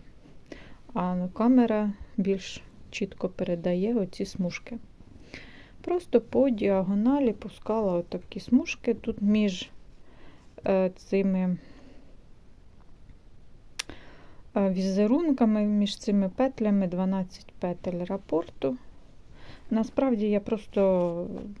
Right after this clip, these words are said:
коли одягла, е, петлі,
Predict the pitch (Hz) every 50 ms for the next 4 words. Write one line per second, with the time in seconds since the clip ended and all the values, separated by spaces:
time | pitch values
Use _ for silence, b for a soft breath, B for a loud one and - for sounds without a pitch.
0 | B B B B B B B B B B - - - 202 196 196 208 202 190 190
1 | 180 - 202 202 190 196 202 190 190 185 B B B B B B B B B B
2 | B B - - - 185 185 185 180 180 180 185 175 b b b b b b b
3 | b b b b b b b b b - - 302 311 - - 254 254 240